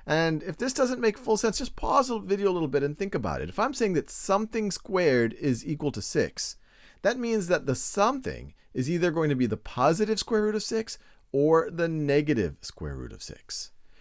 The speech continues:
And so now we can, if we want to solve for x, we can just subtract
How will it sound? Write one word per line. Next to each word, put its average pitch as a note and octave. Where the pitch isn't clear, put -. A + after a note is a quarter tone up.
And D3+
so F#3
now G3+
we D3+
can, D3
if -
we C#3
want D3+
to D3+
solve D3
for A#2
x, F#3
we C#3
can C3
just D3
subtract D3